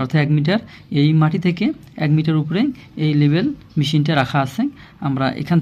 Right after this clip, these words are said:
থেকে এই অংশটা, অর্থাৎ এই অংশটা থেকে এই অংশ আমরা এক মিটার আমরা লিখতে পারি, অর্থাৎ আমরা জানি এখান থেকে এটা এক মিটার। এ-, এরপরে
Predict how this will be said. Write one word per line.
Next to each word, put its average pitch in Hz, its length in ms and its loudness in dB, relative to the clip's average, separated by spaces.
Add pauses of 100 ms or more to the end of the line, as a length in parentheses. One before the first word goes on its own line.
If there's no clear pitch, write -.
থেকে 175 180 -2 (480)
এই 180 140 4
অংশটা, 160 340 0 (540)
অর্থাৎ 135 260 -2 (300)
এই 185 160 4
অংশটা 165 400 0
থেকে 165 180 0 (160)
এই 165 60 4 (100)
অংশ 156 140 0 (640)
আমরা 143 180 0 (160)
এক 143 140 2
মিটার 147 300 0
আমরা 143 160 0 (560)
লিখতে 180 280 2
পারি, 117 160 2 (760)
অর্থাৎ 147 240 -2
আমরা 147 200 4
জানি 151 180 2 (440)
এখান 147 200 0
থেকে 151 200 -2
এটা 196 120 0 (380)
এক 165 60 -2 (100)
মিটার। 131 280 2
এ-, - 640 -20 (220)
এরপরে 208 300 2